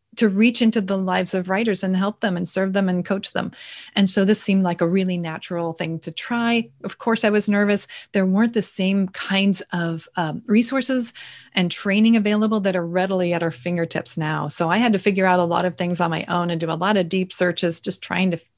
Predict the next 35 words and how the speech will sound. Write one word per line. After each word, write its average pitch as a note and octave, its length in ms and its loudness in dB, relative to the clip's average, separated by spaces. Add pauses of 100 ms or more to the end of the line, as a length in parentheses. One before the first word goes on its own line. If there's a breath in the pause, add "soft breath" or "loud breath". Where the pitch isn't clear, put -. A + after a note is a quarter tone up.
(120)
solve D#3+ 600 -2
problems D#3 480 0
and D3+ 220 -6 (320 loud breath)
get - 240 -2 (400)
answers D#3+ 360 0
to D#3+ 80 -4
questions. D#3+ 580 -4
But F#3 160 2
eventually G#3+ 400 4
I F3 60 0
was E3 100 -2
able D#3+ 160 0
to D#3 100 -2
launch. D3+ 400 -2 (460 loud breath)
And D#3+ 300 2
so D3+ 160 -2
I, D#3 160 0 (160)
I D#3+ 60 -2
started, D#3 540 -2
made B3 200 4
some B3+ 100 4
mistakes, G#3 540 2 (260 loud breath)
but G#3+ 140 4
I G#3+ 60 4
got G#3 200 2
started G3 500 2
and G3 200 0
it G3+ 100 -4
was B3 220 2
a G#3+ 40 4
leaner G3 440 0
way F#3+ 160 -2
to F#3+ 100 -8
do F3+ 220 -4
it. G3 180 -4